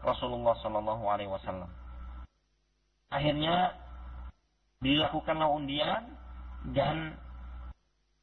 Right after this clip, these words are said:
akhirnya, apa namanya,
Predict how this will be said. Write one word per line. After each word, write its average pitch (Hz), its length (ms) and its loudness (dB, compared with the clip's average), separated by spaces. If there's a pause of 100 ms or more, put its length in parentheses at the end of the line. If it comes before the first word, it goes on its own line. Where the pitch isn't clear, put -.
(280)
akhirnya, 151 800 4 (2000)
apa 123 160 2
namanya, 131 560 0